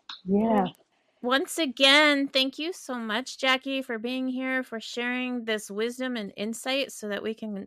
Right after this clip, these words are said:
Speaker 2: go into Aquarius season knowing what to expect, what we need to embrace,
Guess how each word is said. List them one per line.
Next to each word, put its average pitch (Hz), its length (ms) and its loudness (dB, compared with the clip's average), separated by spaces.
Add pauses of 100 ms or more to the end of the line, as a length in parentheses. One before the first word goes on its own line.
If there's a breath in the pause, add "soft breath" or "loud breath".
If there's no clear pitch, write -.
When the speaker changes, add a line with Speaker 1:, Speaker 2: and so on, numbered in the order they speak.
(160)
Speaker 2:
go 220 200 -4
into 220 340 -6
Aquarius 208 560 -4
season 220 680 -4
knowing 202 360 -2
what 190 220 -4
to 277 120 -6
expect, 220 680 -4 (560 soft breath)
what 214 260 4
we 262 160 0
need 269 180 -2
to 285 140 -8
embrace, 220 760 -2